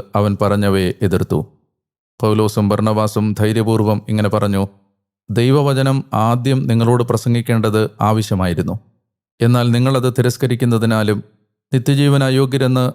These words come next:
നിങ്ങൾ നിങ്ങളെ തന്നെ വിധിക്കുന്നതിനാലും ഇതാ ഞങ്ങൾ ജനതകളിലേക്ക് തിരിയുന്നു. എന്തെന്നാൽ കർത്താവ് ഞങ്ങളോട് ഇങ്ങനെ കൽപ്പിച്ചിരിക്കുന്നു, 'നീ ഭൂമിയുടെ അതിർത്തികൾ വരെ രക്ഷയാകേണ്ടതിന് നിന്നെ ഞാൻ ജനതകൾക്ക് പ്രകാശമായി സ്ഥാപിച്ചിരിക്കുന്നു.'"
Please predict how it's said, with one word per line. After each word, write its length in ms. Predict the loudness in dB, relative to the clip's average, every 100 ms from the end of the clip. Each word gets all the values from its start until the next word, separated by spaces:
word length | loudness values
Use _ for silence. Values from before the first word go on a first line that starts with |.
| -2
നിങ്ങൾ 200 | 0 2
നിങ്ങളെ 280 | 2 2 0
തന്നെ 240 | 0 0
വിധിക്കുന്നതിനാലും 840 | 0 0 0 0 0 0 0 0 -2 -4 -4
ഇതാ 240 | 0 0 0 -2 -2
ഞങ്ങൾ 220 | 0 0
ജനതകളിലേക്ക് 800 | 0 0 0 0 0 -2 -2 -2
തിരിയുന്നു. 340 | 0 0 0 -4 -10 _ _ _ _ _
എന്തെന്നാൽ 380 | 0 2 2 0
കർത്താവ് 420 | -2 0 0 2
ഞങ്ങളോട് 400 | 2 2 2 2
ഇങ്ങനെ 200 | 0 0
കൽപ്പിച്ചിരിക്കുന്നു, 760 | 0 -2 -2 -2 -2 0 0 0 -2 _ _ _ _ _ -4
'നീ 140 | 0 2
ഭൂമിയുടെ 460 | 2 2 2 2
അതിർത്തികൾ 460 | 0 -2 -2 0 0
വരെ 220 | 2 0 -2 -6 -4
രക്ഷയാകേണ്ടതിന് 1000 | -2 -2 -2 0 0 0 0 0 0 -2 -4 _ -2
നിന്നെ 220 | 0 2
ഞാൻ 200 | 2 0 -4 -4
ജനതകൾക്ക് 540 | 0 2 0 0 -4
പ്രകാശമായി 600 | -4 -2 0 -2 -2 -2 -2
സ്ഥാപിച്ചിരിക്കുന്നു.'" 680 | -2 -2 -2 -2 -2 -2